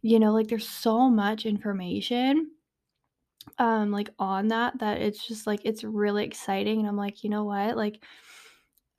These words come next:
I'm listening to, like, a podcast by, like, Doctor Hyman, and, um, and that was, like, a recommendation from my mom,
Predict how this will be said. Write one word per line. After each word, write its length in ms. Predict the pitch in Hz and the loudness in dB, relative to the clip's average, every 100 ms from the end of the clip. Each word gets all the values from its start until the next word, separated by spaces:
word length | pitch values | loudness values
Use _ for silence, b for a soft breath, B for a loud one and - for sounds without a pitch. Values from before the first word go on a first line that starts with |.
| - | 0
I'm 120 | 220 | 4
listening 480 | 220 214 - 208 202 | 4 2 -2 -2 -2
to, 120 | - | -4
like, 260 | 202 196 196 | -4 -4 -6
a 40 | |
podcast 520 | - 196 190 208 208 - | -6 -6 -4 -4 -4 -4
by, 100 | 208 | -4
like, 300 | - 214 - | -4 -6 -10
Doctor 320 | 208 196 - | -10 -8 -8
Hyman, 760 | 214 240 247 233 214 208 202 - | -4 0 2 2 2 0 -2 -4
and, 760 | - 208 202 202 202 214 - - 202 | 0 0 0 0 -2 -2 -4 -6 -4
um, 680 | 208 202 196 208 208 214 - _ - | -2 -2 -4 -2 -4 -6 -12 _ -2
and 160 | 214 | 0
that 120 | 202 196 | 2 0
was, 100 | 208 | 0
like, 160 | 208 | 0
a 40 | 208 | -2
recommendation 580 | 202 208 202 202 208 214 | -2 -2 -2 -2 -2 -4
from 140 | 202 | -2
my 120 | 202 | -2
mom, 580 | 196 214 240 208 202 | 0 2 2 2 0